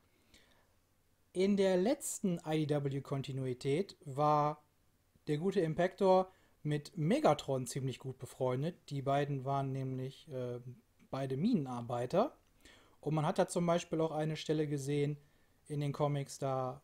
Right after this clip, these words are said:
saßen die beiden in einer Bar und Megatron hat zu diesem Zeitpunkt bereits angefangen, politisch aktiv zu werden, halt seine Pamphlete zu schreiben. Ja, und Impactor <laughs> ist wenig politisch begeistert,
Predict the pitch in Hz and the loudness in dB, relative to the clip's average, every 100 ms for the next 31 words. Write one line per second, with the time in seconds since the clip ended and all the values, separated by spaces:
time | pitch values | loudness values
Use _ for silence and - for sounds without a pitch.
0 | _ - 139 135 143 131 127 139 135 127 | _ -2 0 0 -2 -2 0 0 0 -4
1 | 123 117 139 220 330 - 156 151 156 160 | -4 0 4 4 2 -2 -4 -2 -2 0
2 | 156 - 151 151 139 139 - _ - - | -2 0 -2 0 -4 -4 -8 _ -14 -6
3 | 139 131 135 143 139 139 147 135 135 139 | -4 -4 0 0 0 -6 -4 -2 -4 -4
4 | 143 139 - 135 131 _ _ - - _ | -4 -6 -4 -6 -6 _ _ -20 -20 _
5 | _ _ - 147 156 143 - - - 269 | _ _ -2 -2 0 -4 -6 -8 2 2
6 | - 240 214 202 202 190 151 147 151 147 | 4 2 6 8 6 4 2 0 0 0
7 | 139 139 143 _ _ - 143 139 180 214 | 0 -2 -6 _ _ -2 -2 2 4 4
8 | 196 - 175 - 165 165 160 160 _ - | 2 -6 -8 2 4 4 2 -4 _ -20
9 | - - _ _ 220 135 - 180 180 170 | -20 -20 _ _ 6 6 4 0 2 0
10 | 190 196 - 208 208 220 _ _ _ - | 2 2 4 6 6 4 _ _ _ -16
11 | - - - - - - - - - - | -14 -14 -16 -10 -6 -6 -8 -12 -20 -6
12 | 190 170 165 214 226 - 202 226 262 - | -4 0 8 8 8 4 0 0 -2 -4
13 | 233 208 214 240 226 233 | -2 4 4 4 0 0